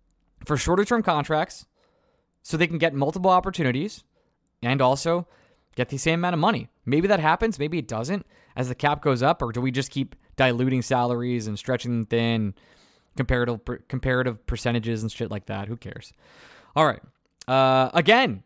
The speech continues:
November twelfth, Jake's Dilemma, New York City. If you're around, come hang out. Greg and I will be there. And, uh, we have it at B S B O T later this week. I think we're gonna do it after the Tuesday game. Um, so it'll be up. You'll get two days of podcasts in a row.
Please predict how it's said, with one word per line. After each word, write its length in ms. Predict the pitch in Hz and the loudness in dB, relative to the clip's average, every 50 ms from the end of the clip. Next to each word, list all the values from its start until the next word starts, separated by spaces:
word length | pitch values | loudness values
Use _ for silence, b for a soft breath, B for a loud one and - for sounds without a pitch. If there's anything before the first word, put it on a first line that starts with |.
| _ _ - | _ _ -8
November 300 | 120 135 143 190 190 180 | -4 0 2 2 2 2
twelfth, 360 | - - 196 185 147 - 131 123 - _ _ _ _ _ _ _ _ _ _ _ | 2 4 4 4 4 2 -2 -12 -18 _ _ _ _ _ _ _ _ _ _ _
Jake's 240 | - 175 180 - - | 0 0 0 2 2
Dilemma, 460 | 165 151 147 160 175 156 117 101 104 | 0 2 4 4 2 2 0 -2 -2
New 120 | 113 120 156 | -2 0 2
York 120 | 165 - | 2 2
City. 220 | - 180 175 139 110 | 2 2 0 0 0
If 100 | - 127 | -2 0
you're 140 | 135 131 | 0 0
around, 340 | 127 143 147 135 113 110 - | 2 2 2 2 2 0 -2
come 120 | - 123 127 | -2 0 0
hang 120 | 127 123 | 2 2
out. 120 | 120 113 | 0 0
Greg 180 | - 127 123 117 | 0 0 0 0
and 80 | 135 135 | 0 0
I 140 | 143 170 165 - _ _ | -2 -4 -8 -14 _ _
will 100 | 110 110 | -8 -4
be 140 | 110 117 117 | -2 0 2
there. 280 | 113 117 135 165 180 _ _ _ _ _ _ | 2 2 0 0 -4 _ _ _ _ _ _
And, 240 | - 117 117 117 113 | -4 -2 0 0 2
uh, 220 | 117 117 117 117 117 | 2 2 2 2 2
we 80 | 120 131 | 2 2
have 120 | 131 123 | 2 2
it 80 | 123 113 | 0 -2
at 80 | 107 | -2
B 100 | 139 147 | -2 -2
S 80 | 147 - | -2 0
B 140 | - 156 151 | 0 0 0
O 20 | |
T 260 | 139 - 214 220 214 196 | 0 0 -2 -4 -4 -4
later 260 | 139 - 127 131 139 | -2 -2 0 0 0
this 140 | 131 - - | 0 -2 -2
week. 120 | - - | 0 0
I 40 | 151 | 0
think 120 | 254 - | -2 -2
we're 100 | 359 381 | -2 -2
gonna 120 | 349 320 247 | -2 -2 0
do 140 | 262 240 | 2 2
it 60 | 226 196 | 4 4
after 180 | 190 196 - | 4 2 2
the 80 | 170 156 | -2 -4
Tuesday 360 | - - 202 196 143 117 104 | -2 -2 -2 0 0 -2 -2
game. 240 | 98 104 107 110 - _ b b b b b b b b b b b b | -2 -2 -4 -6 -6 _ b b b b b b b b b b b b
Um, 220 | 113 113 113 110 | 0 0 0 0
so 260 | - - 120 117 113 - | 0 0 0 0 0 0
it'll 160 | - 135 139 127 | 0 2 2 2
be 200 | 110 135 139 143 | 2 2 2 2
up. 160 | 139 131 - | 2 2 2
You'll 100 | 147 139 | 0 0
get 140 | 143 - - | 0 0 0
two 160 | - 254 262 | 2 4 6
days 200 | 247 226 190 160 | 6 6 4 4
of 80 | 143 | 2
podcasts 460 | - 165 151 - - 135 123 113 - 117 | 2 2 2 2 0 -2 -4 -4 -4 -6
in 80 | 107 | -6
a 60 | 101 | -6
row. 160 | 98 92 90 | -6 -8 -12